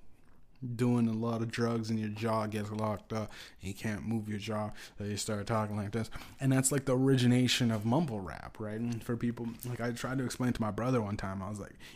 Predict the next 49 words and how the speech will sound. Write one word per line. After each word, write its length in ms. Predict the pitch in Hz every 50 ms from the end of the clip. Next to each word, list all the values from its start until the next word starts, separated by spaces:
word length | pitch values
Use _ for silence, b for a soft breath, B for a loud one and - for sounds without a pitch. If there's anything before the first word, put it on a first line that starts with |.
| B -
You 80 | 226
know 60 | 269
why 220 | 254 123 95 - -
people 260 | - - 113 - 104
mumble 300 | 101 92 90 107 107 107
rap? 260 | 107 110 120 117 113
You 60 | 127
know 80 | 143 151
why 160 | 160 127 135
these 180 | 135 123 107 110
rappers 320 | 107 107 104 123 117 104
mumble 280 | 101 98 104 107 113 113
rap? 160 | 110 117 120 139
Because 320 | 127 - 147 131 123 - B B B B B B B B B
I 80 | - 139
don't 180 | 185 226 220 -
think 140 | 175 156
they 80 | 139 135
wanna 260 | 120 113 120 117 107
snitch 360 | - - - 127 127 - -
on 120 | 131 127 123
themselves. 420 | 120 117 - 123 120 123 123 -
I 60 | 113
don't 160 | 117 117 117 -
think 220 | 127 117 - -
that 160 | 104 98 -
they 80 | 110 104 104 113
wanna 160 | 113 113 107
do 220 | 101 - 113 113
anything, 400 | 113 117 113 113 - 120 117 113
but 100 | 107 104 - B B B B B B B
it's 180 | - 123 - -
like 140 | 156 151 160
a 60 | 143
p-, 160 | 143 - - - - B B B B B -
like, 180 | 127 127 - -
the 140 | 143 131 -
studio 800 | - - - - - - - - - 165 185 185 185 160 135 127
is 100 | 120 117
like 120 | 113 104
a 60 | 101
therapy. 600 | - - 120 110 104 104 104 - - - - - B B B B -
So 160 | - 139 135
they 120 | 151 180
have 400 | 170 - - 101 98 110 - -
to 80 | - 117
go 220 | 107 113 113 113
to, 100 | 110 110
st-, 340 | 107 - - - - -